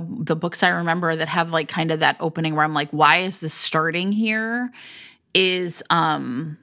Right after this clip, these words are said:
often if characters are traveling, right? They're going from one place to another, but it's like, instead of starting when they arrive, it's like, you know, they're in the car, they're on the plane, they're, right? And it's kinda like,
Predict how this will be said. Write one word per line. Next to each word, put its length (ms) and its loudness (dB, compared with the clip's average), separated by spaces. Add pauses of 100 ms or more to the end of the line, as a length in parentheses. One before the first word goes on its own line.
(680)
often 320 2
if 160 -2
characters 520 0
are 100 2
traveling, 800 -2 (600)
right? 340 4 (640)
They're 180 6
going 280 2
from 200 0
one 180 0
place 280 -2
to 140 -2
another, 500 0 (340)
but 320 6
it's 180 -4
like, 220 0
instead 380 4
of 80 -2
starting 600 2
when 200 0
they 160 2
arrive, 760 2
it's 220 -4
like, 320 0
you 100 -2
know, 340 -4 (400)
they're 180 6
in 160 0
the 80 0
car, 640 2
they're 180 4
on 140 0
the 80 -4
plane, 720 0
they're, 240 0
right? 320 4
And 120 0
it's 160 -6
kinda 320 4
like, 340 0